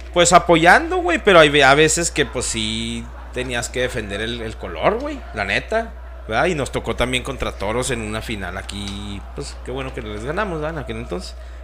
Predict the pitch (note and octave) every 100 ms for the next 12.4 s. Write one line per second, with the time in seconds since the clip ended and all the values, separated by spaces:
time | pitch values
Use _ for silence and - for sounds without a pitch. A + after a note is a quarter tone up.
0 | - D3 D3+ D3 C3 - - - - -
1 | - - - - - - - - - -
2 | C3 C#3 D3 D#3 E3+ - - - C3+ C#3+
3 | C#3 B2+ A2+ A#2 C3+ B2 G#2+ A2 A2 A#2+
4 | B2 A#2+ C#3+ E3 F#3+ F#3+ F#3+ F3 B2 G#2
5 | G2 G2+ - - A#2 B2 B2+ C3+ C#3 B2+
6 | F#3 G3 - D#3 - F#3+ G#3+ G3 F3+ F3
7 | D#3 - - - B2 C3 C3 B2+ - -
8 | - C3 C3 C#3+ D#3+ - D#3 A3+ B3 B3
9 | E3 D#3+ D3 F3 A3+ A#3+ F#3+ C3+ A3 C#4
10 | G#3+ G3+ A3 D#3 D#3 E3+ G#3 G#3+ A3+ F3+
11 | F3 G#3 G#3+ B3 B3 A#3 G3+ F3 - B3
12 | B3 G#3 F#3+